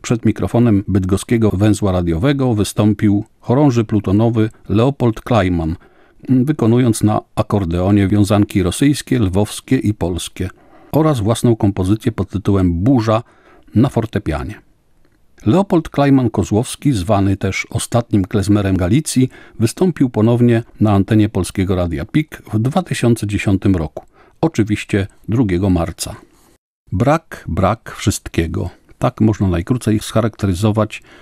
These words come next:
tysiąc dziewięćset czterdziesty piąty rok. Wśród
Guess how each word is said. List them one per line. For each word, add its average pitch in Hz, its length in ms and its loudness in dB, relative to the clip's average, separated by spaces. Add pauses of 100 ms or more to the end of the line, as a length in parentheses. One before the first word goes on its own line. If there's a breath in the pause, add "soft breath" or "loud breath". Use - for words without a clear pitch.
(160 loud breath)
tysiąc 123 320 0
dziewięćset 95 440 0
czterdziesty 92 480 -4
piąty 90 360 -2
rok. - 420 -12 (580 soft breath)
Wśród - 420 -2